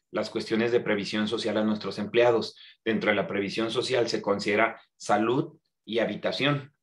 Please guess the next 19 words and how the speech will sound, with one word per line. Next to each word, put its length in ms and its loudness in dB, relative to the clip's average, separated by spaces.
El 220 -4
derecho 320 2
a 40 0
la 100 -2
salud, 480 -4
el 120 -10
que 80 -10
si 160 -12
tú 140 -4
trabajas 440 4
para 220 4
alguien, 280 2
ese 260 2
alguien 360 4
tiene 240 -2
que 120 -4
procurar 500 -2
tu 100 -4
salud. 400 2